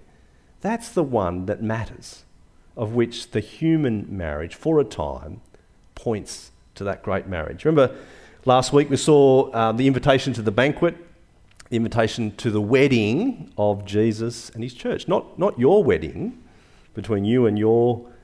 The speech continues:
uh, husband or wife, but the wedding between you, as you're part of the church, and Jesus. And just to press a little bit further, it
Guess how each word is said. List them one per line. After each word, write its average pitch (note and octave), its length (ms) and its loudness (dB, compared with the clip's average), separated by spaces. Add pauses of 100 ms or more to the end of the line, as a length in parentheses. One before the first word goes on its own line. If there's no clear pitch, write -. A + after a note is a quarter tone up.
(160)
uh, E2+ 80 -8
husband G2+ 360 -4
or F#2+ 80 -2
wife, E2+ 320 -6
but A#2 260 -4
the A2+ 80 -4
wedding D#3 340 -6
between F#2+ 500 -6
you, G#2 640 -4
as - 120 -14
you're F2+ 100 -6
part B2+ 240 -8
of C#3 100 -10
the - 60 -16
church, - 600 -12 (640)
and G2+ 220 -4
Jesus. - 720 -8 (1500)
And G3 320 2 (120)
just A#3+ 180 0
to F#3 80 0
press D#3+ 180 4
a D#3+ 60 0
little D3 140 2
bit C#3 80 0
further, E3 220 6
it - 280 -6